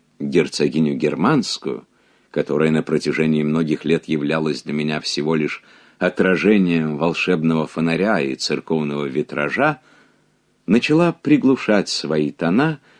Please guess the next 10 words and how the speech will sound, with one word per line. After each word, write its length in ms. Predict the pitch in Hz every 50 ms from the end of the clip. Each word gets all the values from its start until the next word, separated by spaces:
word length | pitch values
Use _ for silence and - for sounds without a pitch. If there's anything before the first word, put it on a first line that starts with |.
| _ _ _ _
едва 340 | - 117 113 87 104 131 170
лишь 240 | 170 160 165 156 -
совсем 560 | - - 127 127 - - - 156 160 151 147
иные 380 | 139 135 131 127 123 117 107 98
мечты 800 | 90 85 82 78 - - - - - - 151 170 165 - - _ _ _ _ _ _ _ _ _ -
пропитали 720 | 127 113 98 - - 95 85 - - 113 143 156 143 139
её 340 | 135 131 127 123 123 117 113
вспененной 1200 | 107 - - - - - - - - 98 110 110 104 104 101 95 92 92 90 90 87 82 87 - - -
влагой 580 | 82 73 64 60 60 65 71 67 62 71 69
потоков. 720 | 67 - 67 64 - - 64 58 - - - - - -